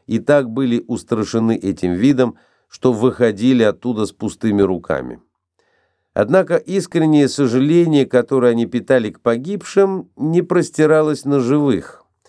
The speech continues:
Всех попадавшихся им в руки они умерщвляли, запруживая трупами узкие улицы, и так наводняя город кровью, что иные загоревшиеся дома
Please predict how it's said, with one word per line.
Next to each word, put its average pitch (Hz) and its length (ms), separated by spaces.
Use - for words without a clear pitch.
Всех 131 440
попадавшихся 98 840
им 92 140
в 85 80
руки 127 260
они 104 160
умерщвляли, 104 1040
запруживая 92 800
трупами 107 720
узкие 95 560
улицы, 95 580
и 110 180
так 120 360
наводняя 98 680
город 87 380
кровью, 117 460
что 101 220
иные 101 500
загоревшиеся 92 840
дома 82 600